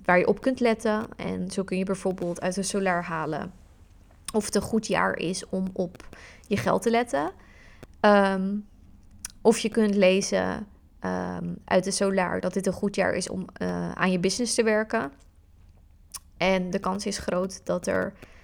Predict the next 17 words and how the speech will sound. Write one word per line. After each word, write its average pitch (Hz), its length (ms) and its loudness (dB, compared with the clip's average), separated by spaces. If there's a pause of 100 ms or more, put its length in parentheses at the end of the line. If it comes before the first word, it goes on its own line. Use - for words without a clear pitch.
(140)
bijvoorbeeld, 185 760 -2
eh, - 380 -6 (540)
ehm, - 300 -10 (460)
dat 185 140 0
er 185 100 0
uit 190 180 8
te 196 100 -2
lezen 185 320 0
valt 185 320 -4
dat 175 120 -2
er 185 160 2
meer 202 300 2
kansen 214 580 0 (440)
zijn 208 460 6
om 202 100 -2
te 196 100 -2
pakken 202 520 0